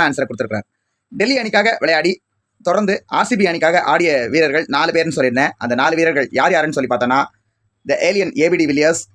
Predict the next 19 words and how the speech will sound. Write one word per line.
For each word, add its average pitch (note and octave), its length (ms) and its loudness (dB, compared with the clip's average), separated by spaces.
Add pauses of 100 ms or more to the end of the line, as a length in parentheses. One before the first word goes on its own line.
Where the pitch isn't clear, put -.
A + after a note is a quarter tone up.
(640)
டில்ஸ்கூப்பை G3+ 460 0
கண்டுபிடிச்ச D#3+ 380 -2
தில்ஷான், D#3+ 360 0 (920)
ஆ, A2+ 80 -4 (300)
ஃபினிஷருக்காக A3 580 2 (100)
ரீசென்ட் F#3 260 0
டைம்ஸ்ல F#3 280 0 (260)
கலக்கின F3+ 380 0
தினேஷ் F#3+ 260 0
கார்த்திக், C#3 280 -2 (920)
அப்புறம் D#3 260 0 (280)
சவுத் A3 200 2
ஆப்பிரிக்காவுடைய E3 460 2 (180)
விக்கெட் C#3+ 260 0
கீப்பர் D3 220 0
சென்சேஷன் B2+ 380 0 (120)
குவிண்டன் D3 260 -4
டிகாக். A#2 220 -2 (160)
இந்த F3+ 140 0